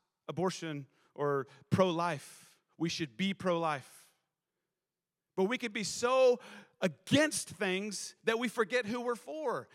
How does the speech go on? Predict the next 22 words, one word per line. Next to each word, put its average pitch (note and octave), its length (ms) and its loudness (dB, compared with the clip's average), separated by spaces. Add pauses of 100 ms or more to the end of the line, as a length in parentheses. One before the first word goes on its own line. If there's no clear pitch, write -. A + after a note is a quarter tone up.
And G#3 120 -6
people C4+ 300 0
only B3+ 240 -2
know C4+ 300 2
us A#3+ 100 2
for A#3+ 160 6
what B3 240 4
we're B3 200 -2
against. C#4 640 -8 (380)
And G#3 120 -4
the G#3+ 60 -4
claws B3+ 440 0
come B3+ 240 -4
out B3+ 260 0
when G3+ 100 -8
we A3 80 -8
start A#3 260 -6
talking A3+ 340 -8
about G#3 220 -6
these G3+ 140 -10
different G3 340 -6
things. C#3+ 680 -8